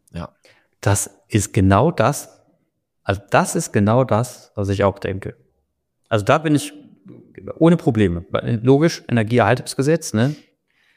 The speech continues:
Speaker 2: Haben wir so, hat die, haben wir die Physiker dann so übersetzt und dann gesagt, es gibt eine Energie, die geht nicht verloren. Ähm, und übersetzt ins Spirituelle bedeutet das genau das. Es ist eine andere Energie,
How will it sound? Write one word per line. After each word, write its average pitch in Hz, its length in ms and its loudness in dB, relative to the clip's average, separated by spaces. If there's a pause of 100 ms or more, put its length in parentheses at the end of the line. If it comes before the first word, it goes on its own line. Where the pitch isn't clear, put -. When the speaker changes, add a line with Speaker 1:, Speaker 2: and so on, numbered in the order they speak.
(320)
Speaker 2:
Haben 113 140 2
wir 113 80 4
so, 117 120 4
hat 101 200 0
die, 120 80 2
haben 107 140 -2
wir 127 60 4
die 120 100 2
Physiker 123 420 -2
dann 110 160 2
so 110 120 2
übersetzt 107 760 -2
und 110 60 0
dann 98 120 -2
gesagt, 98 320 -2
es - 80 -20
gibt - 160 -10
eine 101 80 -4
Energie, 92 240 -4
die 98 80 -8
geht 98 160 -2
nicht - 120 -20
verloren. 98 420 -6 (760)
Ähm, 101 320 0
und 110 120 -2
übersetzt 107 360 0
ins 110 140 -4
Spirituelle 107 580 -2
bedeutet 139 360 -2
das 135 140 -6
genau 117 240 -2
das. 135 300 -2
Es 98 120 -4
ist 101 100 -4
eine 110 100 0
andere 110 220 0
Energie, 110 440 -2